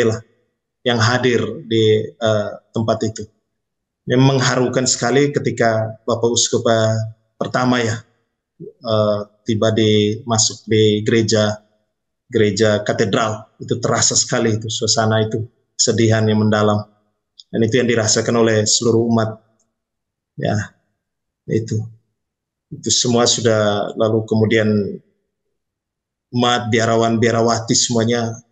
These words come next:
sudah hadir dalam, eh, gereja itu. Ya. Lalu, ya, memanglah menyedihkan, memang suasana duka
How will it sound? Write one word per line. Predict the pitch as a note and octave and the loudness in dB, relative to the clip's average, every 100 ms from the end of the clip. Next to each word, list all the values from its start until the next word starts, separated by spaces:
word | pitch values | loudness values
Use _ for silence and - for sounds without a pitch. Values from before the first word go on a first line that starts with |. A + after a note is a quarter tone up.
| - | -6
sudah | - A#2 G#2 | -2 0 2
hadir | A2+ A2 A#2 A2 - | 0 2 0 0 -8
dalam, | A#2 A2+ G#2+ G#2 G#2+ - | -2 2 2 0 -4 -6
eh, | A2+ G#2+ G#2 | -4 -2 -2
gereja | G#2+ B2 A2+ A2+ | -2 0 2 2
itu. | A2 A2 A2 - _ _ _ _ _ _ _ - | 0 -2 -6 -8 _ _ _ _ _ _ _ -8
Ya. | A2+ G#2+ - _ _ _ _ _ _ _ _ - | -6 -6 -8 _ _ _ _ _ _ _ _ -8
Lalu, | A2 A2 A2+ - - _ _ - | -2 2 2 0 -6 _ _ -4
ya, | A#2+ | 0
memanglah | A#2 A#2 A#2+ A2 G#2+ - _ _ _ _ _ _ _ _ _ _ _ _ - | 2 0 2 0 -2 -8 _ _ _ _ _ _ _ _ _ _ _ _ -4
menyedihkan, | A#2+ A#2+ B2 B2+ B2 C3+ | 0 2 2 0 -2 0
memang | C3+ C#3+ | 0 2
suasana | C3+ D3 D3+ C#3+ | 2 2 2 0
duka | C#3 C3+ D3+ C#3+ C#3 - | 0 0 0 -2 -4 -4